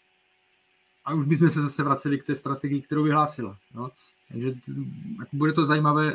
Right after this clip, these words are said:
zajímavé období, ale nemůžu teďka, jako, říct, „Ne, zastavte, eh, zastavte prodej“, jednak bychom popřeli, eh, to, co říkáme v průběhu let, ať už s náma někdo souhlasí, nebo ně-, někomu to, někdo s tím sympatizuje, s tím pohledem, někdo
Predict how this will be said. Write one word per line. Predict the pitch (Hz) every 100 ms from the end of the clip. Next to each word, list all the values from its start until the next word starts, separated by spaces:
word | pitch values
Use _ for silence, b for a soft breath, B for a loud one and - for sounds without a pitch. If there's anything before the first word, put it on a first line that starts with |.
| 135
zajímavé | 135 143 151
období, | 143 143 151
ale | 147 147 B B B
nemůžu | 139 160 156
teďka, | 156 139 147
jako, | 135 139
říct, | 131 135 - - -
„Ne, | 135 135 139 151 139
zastavte, | 131 131 - 139 - 135
eh, | 131 131 131 127 127 120 117 120
zastavte | 120 120 143 139 139
prodej“, | 131 127 135
jednak | 139 135
bychom | 131 147
popřeli, | 135 131 - 135 110 - b b b -
eh, | 120 117 113 110 - _ -
to, | 131
co | 139 123
říkáme | 117 135 135
v | 127
průběhu | - 127 139 107 95 -
let, | 120 147 151
ať | 123
už | 123
s | -
náma | 123 120
někdo | 117 110 95
souhlasí, | - 131 135 131 135
nebo | 131 110
ně-, | 110 104 95 -
někomu | 117 - 113
to, | 113 113 - _ - - _
někdo | 117 113
s | -
tím | 101
sympatizuje, | - 123 151 143 147 143
s | -
tím | 139
pohledem, | - 131 123
někdo | 117 110